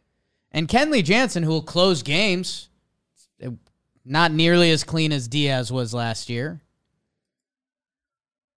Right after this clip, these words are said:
I think both teams there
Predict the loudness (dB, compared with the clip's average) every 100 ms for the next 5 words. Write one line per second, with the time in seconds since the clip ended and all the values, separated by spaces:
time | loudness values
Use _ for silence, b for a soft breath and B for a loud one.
0 | _ _ _ _ _ _ _ _ _ _
1 | _ _ _ _ _ _ -2 2 2 2
2 | 2 2 6 6 6 2 2 2 0 0
3 | 2 2 0 -4